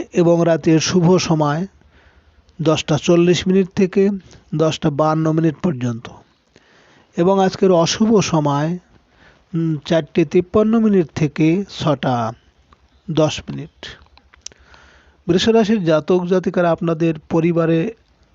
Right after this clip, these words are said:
আয় রোজগার বৃদ্ধি করতে এবং উপার্জন বাড়াতে আপনারা একটি মাটির ঘটে ইঁদুর মাটি ভর্তি করে বাড়ির ঈশান কোণে শুক্লপক্ষের বৃহস্পতিবারে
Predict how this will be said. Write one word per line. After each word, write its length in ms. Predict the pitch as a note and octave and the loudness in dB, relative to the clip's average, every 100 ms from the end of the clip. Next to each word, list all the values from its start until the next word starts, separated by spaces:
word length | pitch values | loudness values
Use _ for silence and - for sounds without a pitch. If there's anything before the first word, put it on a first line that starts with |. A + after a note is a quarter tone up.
| _ | _
আয় 320 | - E3 E3 E3+ | -2 0 0 2
রোজগার 440 | D#3+ C#3+ C#3+ C#3 | 2 0 -2 -2
বৃদ্ধি 400 | C3 D#3+ E3 G3 | 0 -4 -4 -4
করতে 440 | F3+ E3 D3 - E3+ G3 - _ _ _ _ _ _ _ _ _ _ _ _ | -2 -2 -2 -2 -2 -2 -8 _ _ _ _ _ _ _ _ _ _ _ _
এবং 220 | D#3+ D#3 D#3 | 0 2 2
উপার্জন 520 | D#3+ G3 F#3 E3+ F#3+ D#3 | 2 2 0 2 0 0
বাড়াতে 480 | D3 E3 F#3 - B2 A#2+ F3 - | 2 2 0 -2 -2 -4 -8 -12
আপনারা 360 | D#3+ D3 D#3 D3+ | -8 -4 0 0
একটি 260 | D#3 - D#3 | -2 -2 -4
মাটির 460 | C#3+ D3 D3+ F#3+ G3 | 0 -2 0 -2 0
ঘটে 340 | D#3 C#3+ E3 D#3+ - _ _ - | -2 -2 -4 -8 -12 _ _ -4
ইঁদুর 400 | D#3+ D#3+ F#3 F3 | 0 2 4 2
মাটি 340 | E3+ D#3 C#3 C#3+ | 2 0 2 0
ভর্তি 440 | B2 D#3 - - | 2 0 -2 -2
করে 280 | F3+ F3+ F3 F#3+ G3+ _ - - _ _ _ _ | 0 2 2 0 -4 _ -20 -20 _ _ _ _
বাড়ির 360 | C#3+ C#3+ C#3+ D3 | -4 0 0 0
ঈশান 340 | E3+ - G3 G3+ | 0 0 -2 0
কোণে 320 | G3 E3+ D#3+ D#3 B3 - | -2 0 0 -2 -6 -14
শুক্লপক্ষের 880 | - F#3 - F#3 F3+ E3+ D#3+ - D3+ | -6 -6 -2 2 2 2 -2 0 0
বৃহস্পতিবারে 880 | C#3+ G3 G#3 - F3+ D#3+ D3 C3+ C3 | 2 2 0 -6 -6 -4 -2 -2 -4